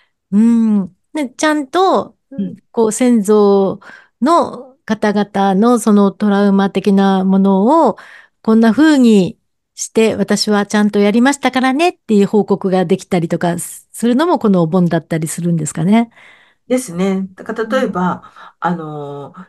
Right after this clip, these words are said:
Speaker 2: なんか借金だけ残して死んだ先祖がいたりする人もいるじゃないですか。
Speaker 1: はい。ええ。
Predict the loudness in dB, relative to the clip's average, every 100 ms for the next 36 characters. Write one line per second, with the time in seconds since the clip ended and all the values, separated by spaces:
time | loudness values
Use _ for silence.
0 | _ -6 -4 -6 -8 -6 -6 -6 -4 -2
1 | -4 -4 -6 -8 -12 -14 -8 -6 -6 -4
2 | -4 -4 -8 -10 -10 -8 -12 -12 -14 -14
3 | -12 -4 -4 -4 -10 -12 -16 _ 2 2
4 | 2 -2 -6